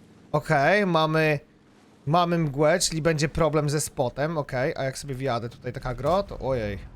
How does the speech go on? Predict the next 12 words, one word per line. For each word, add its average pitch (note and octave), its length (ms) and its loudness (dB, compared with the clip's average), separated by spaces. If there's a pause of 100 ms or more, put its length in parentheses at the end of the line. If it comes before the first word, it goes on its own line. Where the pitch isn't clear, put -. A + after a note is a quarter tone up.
(160)
ale G#2+ 100 -14
mi A2+ 120 -14
się... - 160 -12 (260)
Nie C#3+ 100 -4
udało C3+ 280 0
mi C3 80 -8
się C3+ 100 -10
strzelić A#2+ 360 -8
dobrze A#2 280 -10
na D3 80 -8
tej - 140 -18
pechy. - 360 -18